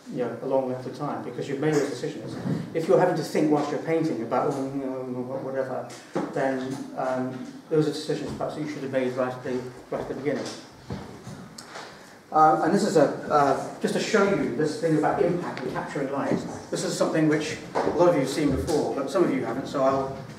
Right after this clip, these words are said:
I'll show it again. What we've got up here is the lightest light And down here, we've got the darkest dark. So this is a light field,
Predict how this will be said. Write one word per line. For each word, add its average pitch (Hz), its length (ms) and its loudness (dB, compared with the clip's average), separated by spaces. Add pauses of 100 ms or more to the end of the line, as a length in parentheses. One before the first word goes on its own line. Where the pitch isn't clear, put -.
(1300)
I'll - 160 -8 (140)
show 175 140 2
it - 100 0
again. 127 420 -4 (1400)
What 190 120 2
we've 196 140 4
got 165 140 6
up 151 200 4
here - 440 0 (760)
is - 420 -2 (120)
the 170 120 4
lightest 175 640 4
light 139 360 -6 (1600)
And 123 180 -8
down 160 380 4
here, 139 320 0
we've 139 180 -6
got 123 160 -2
the - 80 -6
darkest - 680 0 (320)
dark. - 380 -2 (880)
So - 180 -4
this 202 160 6
is 196 120 2
a 160 60 2
light 190 340 4
field, - 680 -4